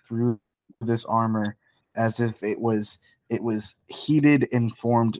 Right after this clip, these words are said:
directly against his skin. Um, he is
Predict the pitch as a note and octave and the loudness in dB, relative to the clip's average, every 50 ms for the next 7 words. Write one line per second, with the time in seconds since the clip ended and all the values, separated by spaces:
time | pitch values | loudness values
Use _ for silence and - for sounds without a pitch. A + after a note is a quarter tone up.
0 | _ - - A2+ G#2 A2 A#2 A#2 - A#2 A2+ A2 G#2+ G#2+ G#2+ G#2+ G#2+ - - - | _ -4 -2 -2 0 0 -2 -2 -2 -2 0 0 2 2 0 -2 -4 -6 -14 -4
1 | - G#2+ G#2 - - - - - G#2+ G#2+ G#2 G#2 G#2 _ _ _ _ _ _ _ | -4 -4 -4 -2 -6 -8 -2 0 0 2 2 0 -2 _ _ _ _ _ _ _
2 | _ _ _ F#2 G#2+ A2 G#2 G2 G2+ - _ _ _ _ _ _ _ _ - B2 | _ _ _ 2 2 2 2 0 -2 -6 _ _ _ _ _ _ _ _ 4 6
3 | B2+ A2+ - A#2+ A#2+ A#2 A#2 - - - | 6 8 8 8 6 6 4 0 -2 -2